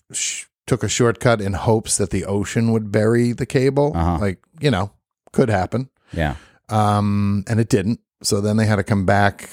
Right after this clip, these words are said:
Speaker 1: and it was a huge expense. I don't know, millions and millions of dollars.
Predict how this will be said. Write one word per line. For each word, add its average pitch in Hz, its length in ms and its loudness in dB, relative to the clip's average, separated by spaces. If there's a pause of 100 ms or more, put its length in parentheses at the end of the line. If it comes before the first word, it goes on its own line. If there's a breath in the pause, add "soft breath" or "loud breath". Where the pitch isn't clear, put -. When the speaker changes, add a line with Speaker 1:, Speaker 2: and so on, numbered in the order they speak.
Speaker 1:
and 87 400 -6
it - 400 -20
was 85 120 -12
a 82 60 -10
huge 98 440 2
expense. 85 680 -4 (120)
I 76 120 -10
don't 78 120 -10
know, - 240 -18
millions 101 460 0
and 85 80 -4
millions 90 300 -2
of 85 60 -4
dollars. 98 460 2